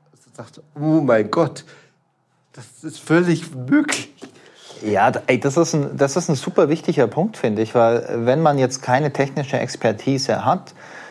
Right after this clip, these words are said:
Speaker 2: dann sieht halt, äh, gerade so dieses Thema Generative A I halt wie Zauberei aus.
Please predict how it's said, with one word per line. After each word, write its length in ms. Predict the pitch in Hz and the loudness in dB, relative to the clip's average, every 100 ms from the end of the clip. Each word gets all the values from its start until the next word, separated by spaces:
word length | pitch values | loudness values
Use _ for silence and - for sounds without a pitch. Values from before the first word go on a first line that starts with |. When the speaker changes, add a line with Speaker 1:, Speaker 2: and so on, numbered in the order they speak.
| - | -2
Speaker 2:
dann 180 | 110 107 | -2 0
sieht 640 | - - 143 175 - - | -2 -2 -2 -2 -8 -2
halt, 440 | 139 127 127 123 | 2 4 4 0
äh, 20 | - 120 113 110 - | 0 4 4 4 2
gerade 300 | 110 113 127 | 0 2 0
so 120 | 120 | -2
dieses 300 | 123 113 110 | -4 -4 -4
Thema 300 | - 113 104 | -2 0 0
Generative 580 | 101 110 104 127 120 - | 0 0 0 -2 -4 -4
A 260 | 107 95 | -2 0
I 140 | 113 131 | 0 -2
halt 420 | 120 117 113 110 | -4 -2 -2 -4
wie 120 | 113 | -6
Zauberei 500 | 104 113 113 95 143 | -2 -2 0 0 0
aus. 380 | 123 104 113 - | -4 -8 -12 -20